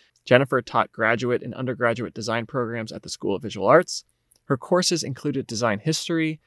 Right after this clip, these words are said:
design for social change, and design in politics. Jennifer is the principal of the communication strategy firm Content Matters, where she helps creative businesses define their voice and learn how to communicate effectively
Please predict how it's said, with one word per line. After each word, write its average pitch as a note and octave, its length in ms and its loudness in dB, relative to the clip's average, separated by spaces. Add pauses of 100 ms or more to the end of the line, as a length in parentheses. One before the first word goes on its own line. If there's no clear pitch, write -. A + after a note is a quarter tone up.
(220)
design B2+ 320 2
for A#2 100 -8
social A2+ 300 -6
change, B2 540 -6
and A2+ 120 -4
design G#2 320 -2
in G2+ 80 -8
politics. - 680 -4 (360)
Jennifer C3+ 400 4
is A#2+ 160 -6
the G#2+ 80 -4
principal - 680 -2
of - 100 -6
the - 80 -4
communication C3+ 640 -2
strategy A#2 440 0
firm G#2+ 340 -4
Content B2 500 -4
Matters, - 600 -6 (420)
where A#2 120 2
she G#2+ 120 0
helps A#2+ 300 4
creative C3+ 380 0
businesses B2 460 -4
define A#2 440 0
their C3 140 -4
voice - 580 -2
and G#2+ 200 -4
learn C3+ 240 -2
how A#2 140 -2
to G2+ 80 -4
communicate C3 600 -6
effectively G#2 760 -6